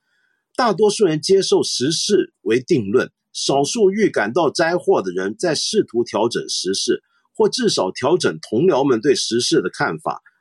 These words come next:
而不是反对他们制定的反应计划。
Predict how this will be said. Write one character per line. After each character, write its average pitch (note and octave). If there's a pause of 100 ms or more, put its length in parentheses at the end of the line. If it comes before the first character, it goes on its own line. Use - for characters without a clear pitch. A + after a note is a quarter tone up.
而 B2+
不 D#3
是 D#3+
反 D#3+
对 F#3+
他 -
们 G#2
制 B2+
定 G#2
的 D#2
反 D#2
应 G#2
计 G2+
划。 -